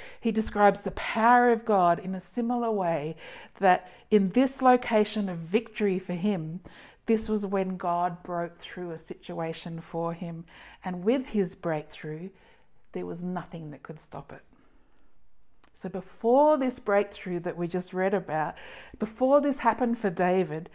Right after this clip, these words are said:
and for Israel, this location had been called another name, and the name was Valley of Rephaim, which meant a house of giants or a valley of giants. But after the victory,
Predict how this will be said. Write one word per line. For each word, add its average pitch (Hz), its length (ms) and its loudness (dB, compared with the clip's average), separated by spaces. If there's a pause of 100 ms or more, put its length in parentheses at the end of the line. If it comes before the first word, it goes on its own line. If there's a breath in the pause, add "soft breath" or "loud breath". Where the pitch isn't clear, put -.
(560 loud breath)
and 254 240 10
for 233 60 0
Israel, 180 800 0
this 220 220 2
location 208 640 -2
had 196 180 -8
been 214 160 0
called 247 240 0
another 359 380 0
name, 175 400 -4 (340 loud breath)
and 226 160 4
the 233 60 6
name 247 380 8
was 180 300 2
Valley 190 540 4
of 190 220 -2
Rephaim, 196 760 0 (720)
which 240 220 -10
meant 247 460 -2 (100)
a 220 60 -6
house 254 320 -2
of 202 120 -6
giants 214 920 -2 (800 soft breath)
or 220 140 8
a 214 40 4
valley 226 420 8
of 180 120 2
giants. 180 760 0 (500 soft breath)
But - 260 -4
after 294 540 8
the 208 100 -2
victory, 175 760 -4